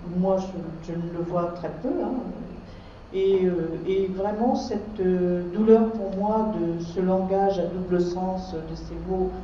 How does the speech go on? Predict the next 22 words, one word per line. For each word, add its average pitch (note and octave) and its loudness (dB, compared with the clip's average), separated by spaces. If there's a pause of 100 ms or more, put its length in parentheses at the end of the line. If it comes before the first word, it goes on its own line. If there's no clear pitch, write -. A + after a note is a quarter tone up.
(120)
à F3+ 0
double F3 0
sens, F#3+ -2
où F3+ -10
je E3+ -6
trouve E3+ -10 (120)
qu'on F3 -4
s'exprime F#3 -8 (340)
très A3+ 4
peu A3 6
d'une F#3 0
manière, F#3 2
euh, D#3+ 0 (2500)
honnête. G#3 4 (640)
Enfin, D#3+ -2 (160)
quand F3 -6
je E3+ -6
dis F3 -8
ça, G#3 -4
je G#3 -6
veux F3 -8
dire F#3 -4